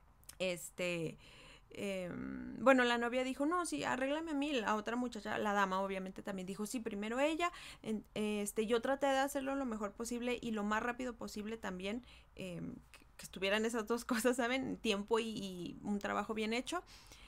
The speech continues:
La acabé a las cuatro veinticinco, o sea, sí, sí me tardé alguito. Em,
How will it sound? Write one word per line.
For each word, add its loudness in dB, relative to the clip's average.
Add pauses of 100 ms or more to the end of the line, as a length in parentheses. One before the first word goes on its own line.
(120)
La 8
acabé 4 (280)
a 4
las 0 (140)
cuatro 2
veinticinco, 2
o -2
sea, -10 (140)
sí, -8 (120)
sí -12
me -8
tardé -4
alguito. -2 (640)
Em, 0